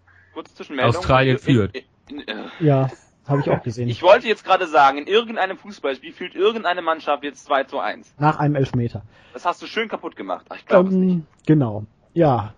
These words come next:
Speaker 3: also für mich ist aber im Moment, äh, eigentlich bei ganzer W W E fast schon Dean Ambrose das heißeste Eisen im Feuer. Also diese Mimik, die der Kerl hat, die ist einfach atemberaubend. Äh,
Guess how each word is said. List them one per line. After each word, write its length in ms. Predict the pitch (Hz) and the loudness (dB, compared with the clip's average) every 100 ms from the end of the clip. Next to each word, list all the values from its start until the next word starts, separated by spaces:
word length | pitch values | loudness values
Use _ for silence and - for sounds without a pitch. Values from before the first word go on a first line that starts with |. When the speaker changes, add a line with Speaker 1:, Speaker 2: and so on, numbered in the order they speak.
| - | -8
Speaker 3:
also 160 | 143 | -6
für 120 | - | 0
mich 260 | 135 170 - | 2 2 -2
ist 140 | 226 | -10
aber 240 | - 226 233 | -2 0 0
im 60 | |
Moment, 500 | 220 202 202 220 - - _ _ _ _ | 0 0 -2 -2 -8 -20 _ _ _ _
äh, 420 | 180 180 180 185 - _ | 2 6 6 6 2 _
eigentlich 840 | 151 202 269 262 269 254 262 - | 2 4 4 0 -6 -2 -2 0
bei 200 | 220 208 | 2 2
ganzer 400 | 196 208 240 226 | 2 -2 -2 -2
W 140 | 214 208 | -2 -2
W 80 | 214 | -4
E 140 | 214 | -4
fast 300 | 202 220 - | -4 -6 -6
schon 180 | - 185 | -2 0
Dean 180 | 160 208 | 0 -2
Ambrose 300 | 190 185 156 | -2 0 0
das 180 | - - | -2 -2
heißeste 460 | 165 - - - - | -4 -4 -6 -4 0
Eisen 260 | 135 131 | 0 -2
im 80 | 110 | -6
Feuer. 260 | - 117 - | -2 -2 0
Also 160 | 143 | 0
diese 220 | 139 139 | 2 4
Mimik, 360 | 160 208 233 180 | 6 8 6 4
die 100 | 175 | 4
der 100 | 180 | 4
Kerl 320 | - 185 170 | 4 4 4
hat, 180 | 175 - | 2 0
die 140 | 143 | -2
ist 180 | - - | -4 -4
einfach 420 | 190 185 185 - - _ _ _ _ | -4 -2 -4 -6 -10 _ _ _ _
atemberaubend. 840 | 180 190 151 113 120 139 196 - _ _ _ _ _ _ | 0 4 4 4 4 2 2 -4 _ _ _ _ _ _
Äh, 180 | 147 | 4